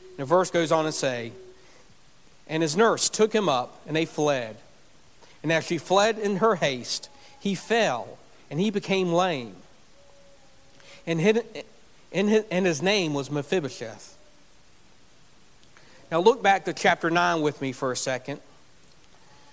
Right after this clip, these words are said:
Go back to chapter nine for a second. And it says, "Ziba said unto the king, Jonathan hath yet a son, which is lame in his feet." Verse four. And the king said unto him, "Where is he?"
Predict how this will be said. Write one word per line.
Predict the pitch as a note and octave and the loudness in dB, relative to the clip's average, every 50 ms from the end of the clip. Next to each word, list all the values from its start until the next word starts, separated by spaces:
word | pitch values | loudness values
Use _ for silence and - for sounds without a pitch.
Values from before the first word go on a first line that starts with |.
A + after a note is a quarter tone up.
| A5+ D#5+ - - E5 D#5+ D#5+ - - - - - - - - - - - - - - - - | -20 -20 -20 -20 -20 -20 -20 -20 -20 -20 -20 -20 -20 -20 -20 -20 -20 -20 -20 -20 -20 -10 -6
Go | - D#3+ | 0 2
back | E3+ F3 F3 F3 | 2 2 2 0
to | |
chapter | D3+ - F#3+ E3 E3 - F3 | 0 2 2 2 2 2 0
nine | E3 E3+ E3 D#3+ D#3 D3+ C#3 | 2 4 4 2 2 0 -2
for | - C#3+ | -4 -4
a | C3 | -4
second. | - - C#3+ C3+ C3 - D3 D3+ - - - - - - - - | -2 0 0 -2 -2 -4 -8 -8 -8 -14 -14 -20 -20 -20 -14 -8
And | D#3 D3 D#3 | -6 -4 -2
it | |
says, | D3 - F3+ E3+ D#3+ D#3 C3+ | 0 2 2 2 2 2 2
"Ziba | C#3+ F3 A3 G#3 G3 E3 C#3+ | 2 2 4 4 2 2 2
said | - - F#3+ F#3+ | 2 2 2 2
unto | G3+ G3+ F#3+ F#3 | 2 0 0 -4
the | F3 | -6
king, | - - E3 D3 C3+ C3 C3 | -4 -2 -2 -2 0 -2 -2
Jonathan | B2+ D#3+ E3+ F3+ F3+ F3 - - C3 A#2+ A#2 | 0 2 2 4 2 0 -2 -6 -10 -10 -10
hath | G#2+ - D3+ D3 D3 - - | -6 -2 -2 -2 -2 -2 -2
yet | D3+ E3 E3+ | -2 0 0
a | F3+ | 0
son, | E3+ - - F3+ D#3 C3+ A#2+ A#2 A#2 A#2+ B2 | 0 0 0 2 0 0 -2 -4 -8 -6 -4
which | C#3+ D3+ D3 - | -4 -4 -2 -4
is | D#3 C#3+ - | -4 -4 -2
lame | C#3+ D#3+ F3 F3+ F3+ F3+ E3 | 0 2 2 2 2 0 0
in | D3+ | -2
his | D3 C3 - | -2 -4 -6
feet." | - - G3 F3+ C3+ B2 - - - - - - - - - - - - - - - - | -4 -4 -4 -4 -4 -6 -10 -14 -16 -16 -18 -20 -20 -20 -20 -20 -20 -20 -20 -20 -6 2
Verse | - F3 E3+ - - | 4 4 4 4 0
four. | - - G3+ F3 D3 B2 A2 G#2 - - - - - - - - - - - - - - - - - - - - - | 0 2 2 4 4 2 -2 -4 -8 -16 -20 -20 -20 -20 -20 -20 -20 -20 -20 -20 -20 -20 -20 -20 -20 -20 -20 -10 -4
And | D#3 | -4
the | D#3+ | -4
king | D3+ - A#3 B3 C4 B3+ A#3 | -2 2 2 2 2 2 0
said | - - C4 C4+ C#4 B3+ | 0 2 4 4 4 4
unto | G#3+ F3 D3+ B2+ | 2 0 0 -4
him, | A#2+ G#2+ A2+ A#2 A2+ G#2+ G#2 - - - - - - - - - - - - - - | -8 -10 -12 -14 -16 -16 -20 -20 -20 -20 -20 -20 -20 -20 -20 -20 -20 -20 -20 -20 -4
"Where | - D#3+ G#3+ B3 C4 A#3+ B3+ | 0 2 4 6 6 6 4
is | C#4 E4 F4 - - | 2 2 0 0 -2
he?" | - B2+ G#2 | -4 -8 -12